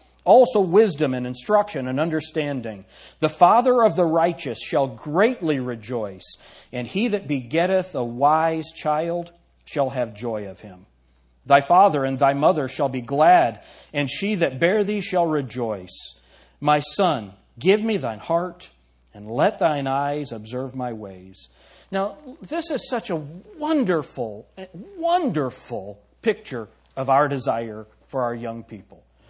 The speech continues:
So I think that, that we could express it, all of us, it's our desire for our children. You know, so, so my children, Jacob and Lydia, that's, that's my desire for them. That's your desire for your children. But it's, as a church, it's our desire collectively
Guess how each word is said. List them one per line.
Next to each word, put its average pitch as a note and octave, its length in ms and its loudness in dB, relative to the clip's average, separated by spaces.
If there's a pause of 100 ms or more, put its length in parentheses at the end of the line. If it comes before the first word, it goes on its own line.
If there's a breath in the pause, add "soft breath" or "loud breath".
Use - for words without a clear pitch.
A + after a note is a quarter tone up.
(140 soft breath)
So E3+ 360 0 (460)
I E3+ 100 4
think A#3 220 2
that, F#3 260 0
that E3 100 4
we E3+ 120 2
could D#3 100 -2
express D3+ 380 0
it, C#3 100 -4
all F#3+ 240 6
of D#3 60 2
us, C#3+ 120 -2
it's E3+ 140 -2
our D#3 60 2
desire C#3+ 360 2
for C3+ 180 -2
our A#2+ 60 0
children. B2 540 -6 (720)
You C#3 160 -4
know, C3 80 -2
so, D#3 240 0 (140 loud breath)
so D3 120 -2
my E3 240 4
children, D3+ 460 -2
Jacob D3+ 320 -2
and C#3 140 -6
Lydia, B2 260 -4
that's, C#3 240 -4
that's C#3+ 240 -8
my D3 200 0
desire B2+ 440 -4
for A#2+ 140 -12
them. A#2 420 -10 (300 soft breath)
That's D3 240 -4
your E3+ 240 4
desire C#3 420 0
for C3 140 -10
your C#3+ 260 -4
children. B2 560 -10 (400 loud breath)
But F3+ 120 4
it's, - 220 -4
as F#3+ 220 2
a D#3+ 60 -4
church, A#3 560 -2
it's D#3+ 100 -4
our F#3 160 2
desire E3 560 0
collectively D3 1300 -4